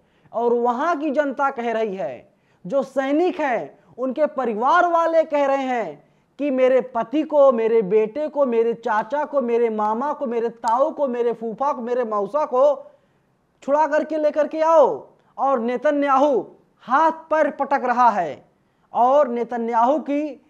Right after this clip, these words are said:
एक भी नहीं चल रही है, नेतन्याहू की दाल अब नहीं गल रही है, क्योंकि बंधक बनाया जा रहा है इजराइल के सैनिकों को,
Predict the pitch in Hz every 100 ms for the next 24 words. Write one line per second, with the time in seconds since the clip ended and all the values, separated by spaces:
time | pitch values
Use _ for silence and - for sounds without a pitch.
0 | _ _ - 254 302 311 247 202 277 254
1 | 220 240 220 233 226 196 226 285 262 226
2 | 160 - _ _ 175 214 233 214 214 226
3 | 240 302 220 214 160 196 262 339 381 -
4 | _ _ - 226 208 214 208 208 294 330
5 | 226 277 240 233 262 233 233 220 190 -
6 | _ _ - 269 269 262 285 277 - _
7 | 156 160 240 240 311 269 285 269 262 254
8 | 202 226 226 233 285 247 214 226 214 220
9 | 220 208 202 302 277 247 240 226